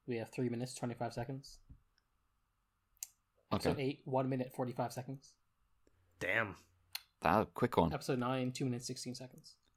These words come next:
Speaker 2: All right.
Speaker 3: Okay.
Speaker 1: Yeah.
Speaker 2: All right.
Speaker 1: Uh,
Speaker 2: Episode, episode eight, he was, like, really, they were pushing it.
Speaker 1: Yeah. I had to, I had to fit more room of Pigmon dying.
Speaker 2: This is true.
Speaker 3: <laughs>
Speaker 1: Um, also,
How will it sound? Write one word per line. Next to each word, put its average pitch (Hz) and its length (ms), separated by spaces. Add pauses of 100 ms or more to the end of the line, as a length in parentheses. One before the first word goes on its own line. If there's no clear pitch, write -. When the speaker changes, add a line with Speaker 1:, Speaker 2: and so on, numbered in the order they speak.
(1000)
Speaker 2:
All 131 140
right. 90 200
Speaker 3:
Okay. 101 180
Speaker 1:
Yeah. - 1080
Speaker 2:
All - 60
right. 175 160 (200)
Speaker 1:
Uh, 143 460
Speaker 2:
Episode, - 340
episode 117 340
eight, 101 180
he 98 100
was, 85 220
like, 80 220
really, 85 440 (600)
they 95 140
were 87 80
pushing - 300
it. - 100
Speaker 1:
Yeah. 110 220 (480)
I 151 80
had 139 100
to, 143 140
I - 100
had 156 80
to - 60
fit 170 200
more 135 460 (140)
room 117 180
of 107 120 (140)
Pigmon 117 300
dying. 117 280 (1300)
Speaker 2:
This 110 340
is - 60
true. 220 500
Speaker 3:
<laughs> 139 60
Speaker 1:
Um, 120 440 (1120)
also, 113 500